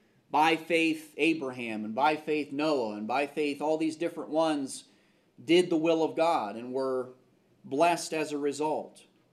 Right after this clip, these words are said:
And so keep that in mind as you begin to read here into chapter twelve, 'cause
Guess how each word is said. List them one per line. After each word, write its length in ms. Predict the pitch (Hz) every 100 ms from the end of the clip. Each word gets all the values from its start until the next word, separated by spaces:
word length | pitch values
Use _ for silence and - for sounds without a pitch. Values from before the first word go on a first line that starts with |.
| _ _ _ _ _ _ _ _ _ _ _ _ _ _
And 140 | 135
so 260 | - 160 151
keep 300 | - 269 214
that 160 | 233 214
in 100 | 202
mind 260 | 220 220
as 120 | 165
you 80 | 151
begin 240 | 151 180 180
to 80 |
read 240 | 165 185 180
here 240 | 170 165
into 180 | 160 151
chapter 420 | 143 180 156 -
twelve, 400 | 135 240 214 123
'cause 420 | 135 127 110 -